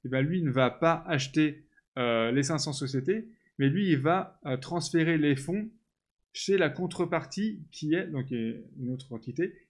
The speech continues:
qui elle va acheter les cinq cents soci-, sociétés. Et ensuite, eh bien, euh, la, la contrepartie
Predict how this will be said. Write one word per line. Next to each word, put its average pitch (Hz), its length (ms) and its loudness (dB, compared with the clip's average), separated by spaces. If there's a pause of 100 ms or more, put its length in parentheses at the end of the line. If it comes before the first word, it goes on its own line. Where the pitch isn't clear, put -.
(140)
qui 151 220 -2
elle 180 260 4
va 170 440 0
acheter 156 320 0
les 143 80 4
cinq 139 180 -4
cents 139 140 -6
soci-, - 380 -10
sociétés. - 520 -8 (600)
Et 143 80 2
ensuite, 143 640 0
eh 135 120 0
bien, 170 380 0
euh, 120 160 0
la, 117 300 -2
la 135 300 2
contrepartie 160 760 -4